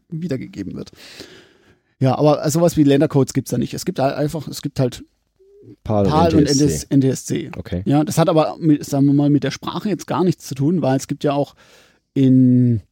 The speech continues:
Speaker 1: in England zum Beispiel, die haben die ja auch pal. Also
Speaker 2: Mhm.
Speaker 1: ich hab zum Beispiel hier, äh, Indiana Jones als, äh, als Trilogiebox. Das ist einmal die, die deutsche Fassung, pal und deutscher Ton. Das ist einmal die englische,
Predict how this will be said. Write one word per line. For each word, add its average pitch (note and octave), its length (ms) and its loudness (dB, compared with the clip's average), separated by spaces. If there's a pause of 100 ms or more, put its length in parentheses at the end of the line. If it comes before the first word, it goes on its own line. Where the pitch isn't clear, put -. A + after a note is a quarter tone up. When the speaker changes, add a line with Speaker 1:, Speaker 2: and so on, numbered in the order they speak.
(800)
Speaker 1:
in C3 100 2
England C#3+ 380 4
zum B2+ 80 -4
Beispiel, - 260 -6
die B2+ 80 -6
haben C3+ 160 4
die C3 80 0
ja D#3+ 80 2
auch - 180 -6
pal. - 320 -10 (280)
Also A2 160 2
Speaker 2:
Mhm. - 20 6
Speaker 1:
ich B2+ 60 6
hab C3+ 120 -2
zum D3 100 2
Beispiel C#3 480 -2
hier, E3+ 360 0 (560)
äh, C#3 280 0
Indiana D#3 320 6
Jones G3+ 500 0 (680)
als, - 440 -6
äh, D3 60 4
als C3+ 360 2
Trilogiebox. - 760 -2 (880)
Das C3+ 160 -2
ist C#3 80 -6
einmal D3 280 0
die, C3 300 0
die C#3 180 -10
deutsche G#3+ 360 0
Fassung, A3 400 -2 (100)
pal F3+ 340 -2
und E3 260 -2
deutscher F#3 260 -2
Ton. G#3 260 -2 (760)
Das A#2+ 140 -6
ist - 60 -4
einmal B2 220 2
die C3 120 -4
englische, G#3 440 0